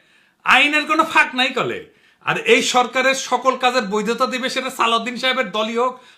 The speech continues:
বা অন্য কোনো দলই হোক, যেই আসুক ক্ষমতা। সালাউদ্দিন সাহেবের দলের আসার সম্ভাবনা কম, অন্য দলই হয়তো আসবে। পরবর্তী সরকার ক্ষমতায় আসলে যার প্রথম কাজ হবে প্রফেসর ইউনূসের সরকারের সকল কাজকে বৈধতা দিয়ে আইন তৈরি করা,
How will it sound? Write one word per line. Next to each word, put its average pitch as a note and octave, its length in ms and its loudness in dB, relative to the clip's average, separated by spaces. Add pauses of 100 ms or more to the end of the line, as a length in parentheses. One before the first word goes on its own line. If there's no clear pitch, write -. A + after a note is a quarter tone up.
বা F#3+ 100 2
অন্য C4 200 2
কোনো B3+ 180 0
দলই A3 280 0
হোক, F#3 160 -2
যেই F#3 180 0
আসুক D#3 280 0
ক্ষমতা। A2+ 420 -12 (180)
সালাউদ্দিন A3 300 0
সাহেবের C4+ 300 2
দলের A#3+ 260 4
আসার A3+ 200 0
সম্ভাবনা A#3+ 480 0
কম, B3 320 2 (360)
অন্য A3+ 260 -2
দলই A3 220 0
হয়তো A#3 240 0
আসবে। D3+ 340 -2 (380)
পরবর্তী C4+ 460 4
সরকার C4 340 0
ক্ষমতায় C4+ 400 0
আসলে B3 200 -2
যার B3 260 0
প্রথম C4 320 0
কাজ C4 160 2
হবে G3 260 -2 (280)
প্রফেসর G#3+ 280 0
ইউনূসের A#3+ 340 -4
সরকারের A3 420 -4
সকল G#3 320 -8
কাজকে F#3+ 280 -8
বৈধতা D#3 400 -8
দিয়ে F3+ 180 -2 (240)
আইন F3+ 240 -4
তৈরি A#2+ 200 -10
করা, F#2 220 -16